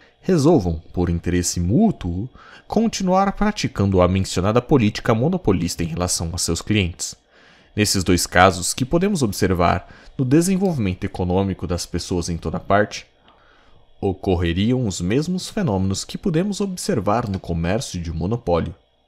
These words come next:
No caso, os dois indivíduos não seriam concorrentes na oferta,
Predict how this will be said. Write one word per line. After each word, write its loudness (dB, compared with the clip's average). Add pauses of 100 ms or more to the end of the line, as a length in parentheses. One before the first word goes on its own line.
(120)
No -4
caso, 4 (280)
os -2
dois 2
indivíduos 2
não 0
seriam 0
concorrentes 0
na 0
oferta, -2